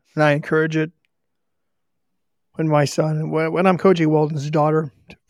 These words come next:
to phenoms, I'm gonna have her be a normal high schooler. But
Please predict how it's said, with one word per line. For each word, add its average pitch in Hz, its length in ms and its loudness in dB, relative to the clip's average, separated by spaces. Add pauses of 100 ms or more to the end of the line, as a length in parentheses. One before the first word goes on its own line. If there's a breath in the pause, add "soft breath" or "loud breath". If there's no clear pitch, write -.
to - 80 -20
phenoms, 147 560 -4
I'm 170 60 -14
gonna 156 200 -14
have 151 120 -8
her 147 60 -8
be 147 140 -12
a 139 60 -6
normal 151 220 -12
high 143 140 -2
schooler. 151 340 -6 (600 soft breath)
But 160 220 2